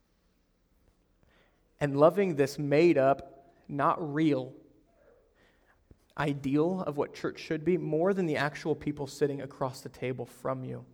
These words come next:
that I, John, John is trying to call out right here. And I think also what applies to verse eleven here when he says, "If you just don't love the church," I think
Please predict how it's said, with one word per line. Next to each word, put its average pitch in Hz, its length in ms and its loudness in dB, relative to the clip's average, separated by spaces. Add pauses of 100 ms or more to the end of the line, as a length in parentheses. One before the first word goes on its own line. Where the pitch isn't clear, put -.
(1600)
that 143 100 -8
I, 139 140 -8 (200)
John, 147 280 -2
John 156 240 -2
is 151 120 -4
trying 127 380 -2
to - 140 -18
call 120 300 -10
out 117 220 -12 (140)
right 127 180 -18
here. 127 240 -14 (3000)
And 160 80 -2
I 156 60 0
think 226 280 2
also 175 400 4
what 143 140 4
applies 131 500 -2
to - 80 -14
verse 139 260 -4
eleven 131 340 0
here 143 160 -6
when 139 120 -6
he 135 60 -8
says, 135 300 -4
"If 143 140 -16
you - 60 -20
just - 200 -16
don't 139 240 -6
love 139 220 -2 (320)
the - 60 -10
church," 151 380 -2
I 135 40 -8
think 170 380 -8